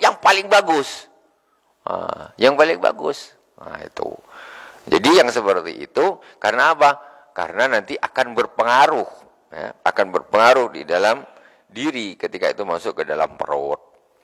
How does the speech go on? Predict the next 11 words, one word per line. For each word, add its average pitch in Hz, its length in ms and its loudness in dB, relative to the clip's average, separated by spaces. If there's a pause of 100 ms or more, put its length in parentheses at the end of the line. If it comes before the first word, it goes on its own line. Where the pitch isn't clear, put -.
(880)
Fa - 240 6
innal 202 320 6
madara 233 480 6
kullu 254 160 2
alal 202 400 8
ghidha, 247 560 4
karena 240 240 6
sesungguhnya 208 880 2 (2750)
semuanya 233 1040 6
ini 220 160 0
nanti 151 640 0